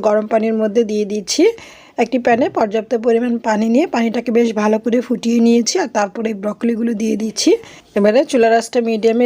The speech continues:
রেখে এই ব্রকলিটাকে ঢেকে দেব, আর ঢেকে দিয়ে পাঁচ থেকে সাত মিনিটের মতো এটাকে বয়েল করে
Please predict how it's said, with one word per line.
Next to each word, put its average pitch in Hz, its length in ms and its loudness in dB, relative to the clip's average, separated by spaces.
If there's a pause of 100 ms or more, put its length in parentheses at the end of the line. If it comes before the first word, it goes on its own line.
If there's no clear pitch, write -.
রেখে 220 280 0
এই 262 120 2
ব্রকলিটাকে 220 640 -2 (120)
ঢেকে 226 280 -2
দেব, 220 120 4 (120)
আর 214 120 2
ঢেকে 214 280 -4
দিয়ে 254 120 2 (100)
পাঁচ 226 120 -4 (100)
থেকে 262 220 -4
সাত 214 160 -2 (100)
মিনিটের 214 420 -2
মতো 190 220 -4
এটাকে 214 300 -2
বয়েল 202 180 2 (100)
করে 214 140 4